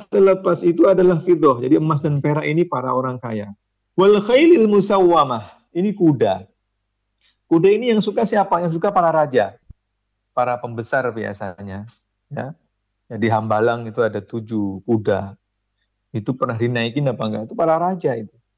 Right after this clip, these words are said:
yang pakai, yang pemiliki itu. Kalau orang biasa enggak. Kalau orang pu-, pu-, kalau, kalau punya kuda pun dia buat kerja,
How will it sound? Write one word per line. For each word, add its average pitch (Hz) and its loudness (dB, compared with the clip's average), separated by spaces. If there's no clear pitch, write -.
yang 117 -10
pakai, 113 -10
yang 110 -4
pemiliki 110 -2
itu. - -18
Kalau 117 -2
orang 117 -2
biasa 113 -2
enggak. 120 -8
Kalau 113 -2
orang 107 -4
pu-, 110 -10
pu-, 120 -2
kalau, 113 -2
kalau 117 -2
punya 113 -6
kuda 110 -2
pun 165 -2
dia 147 4
buat 117 -2
kerja, 123 -4